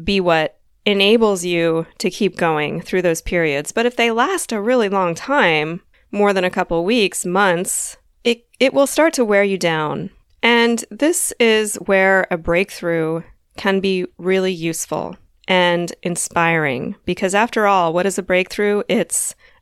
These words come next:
a resurgence of inspiration that brings new life to your creative endeavors. So how do we go about creating the circumstances for a breakthrough?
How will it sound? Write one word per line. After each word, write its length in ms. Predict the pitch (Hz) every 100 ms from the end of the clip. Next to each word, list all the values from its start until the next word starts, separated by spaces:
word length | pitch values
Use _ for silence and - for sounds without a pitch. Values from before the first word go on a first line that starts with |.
| -
a 80 | 185
resurgence 1000 | 175 190 - - 185 185 185 170 170 -
of 540 | 170 170 160 160 - _ _ -
inspiration 1080 | 220 220 - 196 170 175 - 156 147 151 - _ -
that 480 | 170 175 165 - _ _ _
brings 440 | 196 240 247 226 208
new 180 | 202
life 500 | 175 165 143 - - - -
to 140 | -
your 100 | 190
creative 640 | 170 190 180 175 165 160 - _ _
endeavors. 680 | 180 165 170 98 - - - _ _ _
So 180 | 226 240
how 200 | 226 233
do 80 | 247
we 120 | 262
go 200 | 220 196
about 480 | 190 175 170 170 - _ _ -
creating 540 | - 202 190 202 214
the 80 | 190
circumstances 1080 | - 180 185 180 180 175 175 170 165 165 -
for 380 | - 185 185 -
a 80 | 175
breakthrough? 680 | 165 160 165 - 147 -